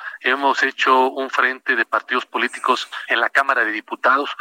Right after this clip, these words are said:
para frenar muchos de los excesos del gobierno. En la Cámara de Diputados del Senado, hoy te lo quiero decir, nosotros vamos a apoyar que el pri,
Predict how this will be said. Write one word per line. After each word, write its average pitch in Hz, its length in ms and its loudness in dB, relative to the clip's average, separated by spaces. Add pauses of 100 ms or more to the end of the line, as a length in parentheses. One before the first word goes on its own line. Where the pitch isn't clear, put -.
(220)
para 117 180 2
frenar 131 360 2
muchos 143 320 -6
de 123 60 0
los 117 160 2
excesos 123 580 -2
del 110 160 2
gobierno. 123 520 2 (240)
En 117 80 -2
la 117 80 0
Cámara 143 240 2
de 120 60 -4
Diputados 127 400 2
del 110 160 -4
Senado, 123 500 2 (300)
hoy 139 160 2
te 127 120 2
lo 120 120 -2
quiero 135 220 0
decir, 135 280 2
nosotros 143 360 0
vamos 147 320 0
a 131 40 4
apoyar 123 460 -2
que 131 120 -4
el 110 100 -2
pri, 151 320 -4